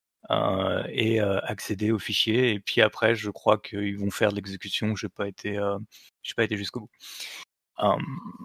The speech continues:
bon, dans les remédiations, ils disent, euh, qu'il y a, il y a plusieurs possibilités, euh,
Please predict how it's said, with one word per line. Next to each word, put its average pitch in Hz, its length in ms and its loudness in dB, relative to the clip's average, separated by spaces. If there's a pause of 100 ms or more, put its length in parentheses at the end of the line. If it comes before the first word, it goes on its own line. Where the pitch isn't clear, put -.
(240)
bon, 127 160 8
dans 143 140 12
les 156 80 12
remédiations, 151 680 10
ils 131 80 4
disent, 131 260 2
euh, 107 320 10
qu'il 104 180 4
y - 20 12
a, 92 360 8
il 95 60 -2
y 95 60 4
a 95 40 2
plusieurs 98 280 -2
possibilités, 101 880 2
euh, 101 180 0